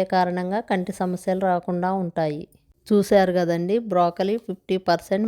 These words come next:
మెత్తబడిన తర్వాత పన్నీర్ని యాడ్ చేసుకొని ఇలా స్మాష్ చేసుకుంటూ ఫ్రై చేయండి. ఇలా ఐదు నిమిషాల పాటు లో ఫ్లేమ్లోనే ఫ్రై చేయండి. ఇప్పుడు ఇందులోకి మిరియాల పొడి హాఫ్ టీ స్పూన్ తీసుకోండి. ఇది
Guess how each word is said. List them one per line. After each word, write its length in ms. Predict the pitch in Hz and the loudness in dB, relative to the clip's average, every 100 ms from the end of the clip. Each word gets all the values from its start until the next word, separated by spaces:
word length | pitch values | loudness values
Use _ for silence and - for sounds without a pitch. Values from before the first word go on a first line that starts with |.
| 190 | -2
మెత్తబడిన 500 | 175 175 175 175 170 165 | -2 -2 0 -2 -2 -2
తర్వాత 460 | 165 165 165 214 226 | 0 -2 -2 -4 0
పన్నీర్ని 460 | 185 175 190 185 175 | -2 0 0 0 0
యాడ్ 200 | 170 160 170 | 0 -2 -2
చేసుకొని 480 | 165 - 175 226 339 _ - 180 | -4 -4 -6 -4 -8 _ -6 0
ఇలా 140 | 185 175 | 0 0
స్మాష్ 340 | 185 175 175 - | -2 -2 -2 -2
చేసుకుంటూ 540 | 175 - - 180 180 240 262 | -2 -2 -8 -8 -6 -8 -2
ఫ్రై 200 | 202 185 185 - | 2 2 0 -4
చేయండి. 520 | 165 160 151 151 143 - _ _ 190 | -4 -4 -6 -10 -12 -16 _ _ 0
ఇలా 300 | 180 180 185 185 | 2 4 4 2
ఐదు 140 | 175 180 | 0 -4
నిమిషాల 360 | 180 - 180 180 175 | -2 0 0 0 -2
పాటు 280 | 170 - 226 359 _ - 185 | -2 -4 -6 -8 _ -4 0
లో 80 | 185 180 | 0 0
ఫ్లేమ్లోనే 560 | 185 180 175 170 202 - - | -2 0 -2 -2 -4 -6 0
ఫ్రై 180 | 202 196 - | 0 0 -2
చేయండి. 540 | 170 165 156 151 147 135 - _ _ _ _ - | -2 0 -4 -6 -10 -12 -18 _ _ _ _ -2
ఇప్పుడు 140 | 196 185 | 2 4
ఇందులోకి 500 | 180 175 170 165 208 226 | 4 2 2 0 -2 0
మిరియాల 340 | 208 180 180 175 | 0 2 2 0
పొడి 200 | - 175 214 | 0 0 0
హాఫ్ 180 | 190 - | -2 -4
టీ 80 | 170 170 | -6 -6
స్పూన్ 260 | - 196 202 | -4 -4 -2
తీసుకోండి. 720 | 196 185 - 175 160 151 147 139 - - - _ _ - | -2 -4 -4 -2 -2 -2 -4 -6 -10 -20 -20 _ _ -4
ఇది 160 | 190 | 2